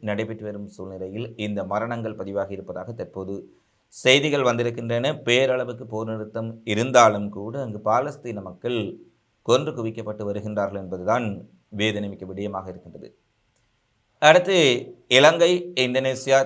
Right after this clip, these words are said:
தாய்லாந்து ஆகிய மூன்று நாடுகளிலும் ஏற்பட்ட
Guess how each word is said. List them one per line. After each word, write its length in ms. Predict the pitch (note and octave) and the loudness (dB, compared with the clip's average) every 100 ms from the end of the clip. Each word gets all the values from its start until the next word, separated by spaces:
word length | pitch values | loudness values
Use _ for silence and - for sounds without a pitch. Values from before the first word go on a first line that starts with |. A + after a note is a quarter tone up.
| C3+ | 6
தாய்லாந்து 720 | A2+ A#2 C3+ C3 C3 C3 A#2 | 8 10 10 8 8 4 0
ஆகிய 360 | G#2+ A2 G#2+ A2 | 4 4 4 -6
மூன்று 340 | G2 B2 B2+ | -6 -8 -6
நாடுகளிலும் 720 | A2 G2+ G2 G2 G2 G2+ B2 C#3 - _ _ _ _ | -4 -4 -4 -8 -8 -8 -8 -12 -20 _ _ _ _
ஏற்பட்ட 680 | A#2+ B2+ - B2+ B2 - A2 | 2 2 0 -2 -2 -2 -2